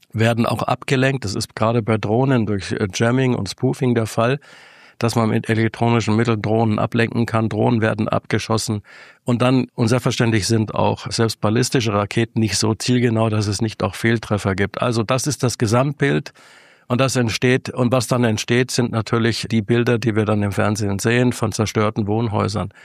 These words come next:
Ich glaube, ernsthafter aber muss die Ukraine sich jetzt Gedanken machen, wie sie ihre eigenen Drohnenproduktion und Raketenproduktion schützt. Es gab schon erste Beschwerden, dass ein deutsches System namens Skynex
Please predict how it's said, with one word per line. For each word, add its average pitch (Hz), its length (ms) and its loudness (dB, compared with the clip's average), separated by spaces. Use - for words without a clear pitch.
Ich - 100 -20
glaube, 113 260 2
ernsthafter 131 640 0
aber 117 320 2
muss 120 240 0
die - 140 -2
Ukraine 113 460 2
sich 110 220 0
jetzt 110 200 -2
Gedanken 110 400 -2
machen, 107 340 -2
wie 110 80 0
sie 107 140 -2
ihre 107 340 -4
eigenen 135 460 -2
Drohnenproduktion 120 1120 0
und 107 180 0
Raketenproduktion 110 1300 -2
schützt. - 480 -2
Es - 140 -12
gab 113 220 0
schon 123 220 0
erste 117 380 0
Beschwerden, 117 540 0
dass 110 180 0
ein 110 160 2
deutsches 117 400 0
System 123 480 0
namens 107 320 0
Skynex 117 640 0